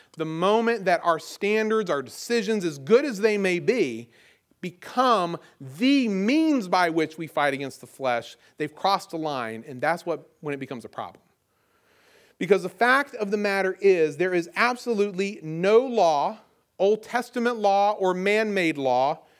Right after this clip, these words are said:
that is the antidote to fighting against the impulses and desires of the flesh. So then, what is the antidote?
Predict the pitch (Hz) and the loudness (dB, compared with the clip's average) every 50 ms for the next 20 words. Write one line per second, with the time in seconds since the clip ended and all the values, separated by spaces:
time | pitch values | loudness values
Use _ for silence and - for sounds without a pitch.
0 | _ _ _ _ _ _ - 180 175 180 170 151 165 190 - _ - 190 214 247 | _ _ _ _ _ _ -2 0 2 2 0 -2 -6 -8 -8 _ -2 0 0 0
1 | 247 - 247 214 220 214 214 214 - - 180 - - - 196 208 208 208 202 208 | 0 -2 0 2 2 4 4 0 -2 -6 -10 -8 -4 0 2 2 4 4 2 0
2 | 208 214 175 175 156 151 185 190 190 190 - - 170 160 - 175 196 214 208 214 | -2 -4 -6 -8 -6 -4 -2 -2 -2 -4 -6 -10 -14 -12 -8 -4 -4 -4 -4 -2
3 | - 226 208 208 196 - - 208 196 190 208 180 170 156 156 151 143 156 180 190 | -2 -2 -2 -2 -4 -2 0 0 0 0 -2 -8 -8 -8 -8 -4 0 0 2 2
4 | 190 190 196 190 185 190 - 175 180 190 180 156 156 165 - - - 208 202 143 | 2 2 0 0 -2 -4 -2 0 0 0 0 -2 -6 -10 -8 -2 2 2 2 2
5 | - - - - - - _ _ _ _ _ _ _ _ _ _ _ _ _ _ | 0 -4 -12 -20 -20 -20 _ _ _ _ _ _ _ _ _ _ _ _ _ _
6 | _ _ _ _ _ _ _ _ _ _ _ _ - - 226 262 277 220 175 160 | _ _ _ _ _ _ _ _ _ _ _ _ -4 2 2 2 4 2 0 0
7 | 147 151 180 233 269 247 220 - _ _ _ _ _ _ _ _ _ _ _ 107 | 0 -2 -2 -4 -6 -8 -10 -16 _ _ _ _ _ _ _ _ _ _ _ -14
8 | 107 120 131 135 165 202 - - _ _ _ _ _ _ _ _ _ _ - 113 | -8 -6 -4 -4 -4 -6 -10 -16 _ _ _ _ _ _ _ _ _ _ -14 -10
9 | 110 110 110 123 147 - - - _ _ _ _ _ - 143 180 233 285 302 240 | -10 -10 -10 -12 -14 -18 -20 -20 _ _ _ _ _ -16 -12 -10 -8 -8 -8 -8
10 | - 147 113 95 92 _ | -8 -10 -12 -14 -16 _